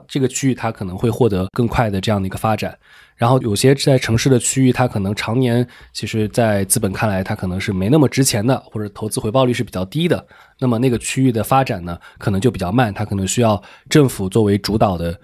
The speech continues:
一个单位，啊，它可能去主动的来推动，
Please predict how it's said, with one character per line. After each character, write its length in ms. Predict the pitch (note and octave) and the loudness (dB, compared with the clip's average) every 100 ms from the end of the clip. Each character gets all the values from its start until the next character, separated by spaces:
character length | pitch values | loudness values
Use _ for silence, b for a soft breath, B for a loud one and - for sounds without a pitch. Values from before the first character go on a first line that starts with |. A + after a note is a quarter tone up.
| b b | b b
一 120 | F#2+ | -8
个 260 | F#2 G2 F2+ | -4 -2 -2
单 220 | - A#2 C3 | 0 2 4
位， 240 | A#2 F2 - | 2 0 -10
啊， 180 | - G2 | -8 -6
它 180 | F#2+ G#2+ | -2 -4
可 160 | - | -2
能 160 | F#2 F#2+ | -4 -2
去 180 | - G2+ | 0 -2
主 220 | - F#2 | -2 -2
动 200 | F2+ E3+ | 4 4
的 80 | A#2+ | 4
来 180 | F#2+ F#2+ | 0 0
推 180 | - C#3 | 2 4
动， 220 | F3 | 4